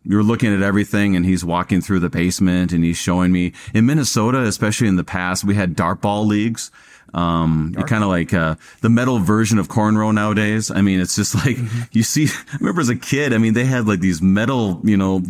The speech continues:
Speaker 1: darts that were, like, this huge, and those old codgers are throwing it at each other almost in the basement. Anyway, so he's showing me all these medals from the past.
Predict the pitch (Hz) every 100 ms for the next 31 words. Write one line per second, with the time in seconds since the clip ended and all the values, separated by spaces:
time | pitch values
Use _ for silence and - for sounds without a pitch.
0 | 101 - 110 120 107 - 98 98 95 90
1 | 80 117 110 - 117 117 101 101 104 107
2 | 98 104 104 - 101 101 101 90 82 -
3 | 101 101 95 92 90 90 98 92 87 85
4 | 85 82 92 90 87 87 - 101 101 85
5 | 78 - - 151 165 117 104 127 120 -
6 | 165 160 127 110 110 - 147 120 104 104
7 | 107 110 101 - 101 92 104 98 85 -
8 | -